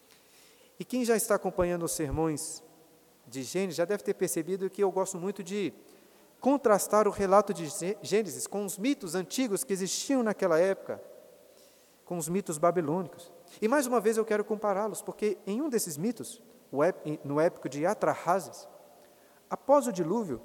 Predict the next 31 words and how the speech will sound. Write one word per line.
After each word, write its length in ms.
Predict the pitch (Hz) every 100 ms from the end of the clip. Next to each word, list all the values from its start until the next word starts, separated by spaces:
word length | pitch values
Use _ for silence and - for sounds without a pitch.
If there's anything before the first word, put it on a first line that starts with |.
| - - - - - _ _ _
os 160 | 214 214
deuses 400 | 165 269 220 196 - - -
consideraram 760 | - 247 233 190 151 208 220 190
que 320 | - 220 190 - - - - - - _ -
a 80 | 196
superpopulação 1300 | - - 330 - 240 - 240 226 208 180 - 214 208
humana 440 | 160 196 220 143 - - - - - -
era 200 | 202 202
o 40 |
problema 420 | 208 214 180 208
da 80 | 202
terra. 360 | 196 190 196 120 - - - -
Este 220 | 240 247
era 100 | 214
o 20 |
problema, 320 | 214 214 196 208
e 40 |
por 140 | 214
isso 180 | 220 240
eles 100 | 220
decidem 640 | 196 214 - 262 262 170 120 - - - - -
instituir 540 | 214 247 - 240 233 233
entre 240 | 233 233
os 100 | 190
homens 280 | 208 233 190
dois 260 | 196 254 214
males: 480 | 165 214 139 - - - - -
o 60 | 156
mal 180 | 175
da 140 | 175 175
infertilidade 880 | 277 285 233 - 226 147 143 135